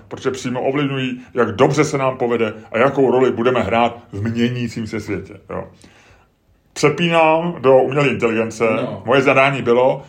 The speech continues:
Speaker 1: napište text o významu inovací, zejména pokud vaše země nemá přírodní zdroje a silnou ekonomiku. Zmiňte úspěšné příklady, jako je Estonsko nebo Spojené arabské emiráty, já jsem jako podobnej za-, jo.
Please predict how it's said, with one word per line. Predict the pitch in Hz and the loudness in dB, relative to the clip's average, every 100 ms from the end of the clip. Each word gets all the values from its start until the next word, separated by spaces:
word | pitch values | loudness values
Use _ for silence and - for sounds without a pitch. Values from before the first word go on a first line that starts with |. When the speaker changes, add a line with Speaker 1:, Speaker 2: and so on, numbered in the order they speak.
| - 120 | -8 -2
Speaker 1:
napište | 123 180 - 180 170 | -2 -2 -4 0 0
text | 165 147 156 - | 2 0 0 -4
o | 127 | -4
významu | 139 143 110 | -4 -6 -6
inovací, | 101 135 147 156 | -6 -2 -2 -4
zejména | 127 123 135 | -4 -4 -4
pokud | 127 131 127 | -6 -6 -4
vaše | 120 110 | -4 -6
země | 113 117 | -6 -6
nemá | 117 110 | -4 -6
přírodní | - 113 107 | -6 -6 -6
zdroje | 92 104 107 | -6 -4 -4
a | 101 | -6
silnou | 98 101 | -8 -10
ekonomiku. | 92 113 98 92 90 - - _ | -10 -10 -10 -12 -14 -16 -20 _
Zmiňte | 104 139 151 170 | -6 -4 0 -2
úspěšné | 254 156 147 110 | 0 -4 -4 -8
příklady, | - 120 143 143 | -8 0 2 2
jako | 139 120 120 | 0 2 0
je | |
Estonsko | 98 127 123 131 | 0 -6 -6 -4
nebo | 117 | -4
Spojené | 117 123 107 101 | -2 -2 -4 -4
arabské | 107 113 95 | -4 -4 -6
emiráty, | 92 110 113 113 | -4 0 0 -2
já | |
jsem | - 104 | -6 -6
jako | 92 | -6
podobnej | 98 92 92 82 | -8 -10 -8 -8
za-, | 80 82 - - - 90 - - - | -8 -8 -10 -14 -16 -16 -18 -14 -6
jo. | 113 | -6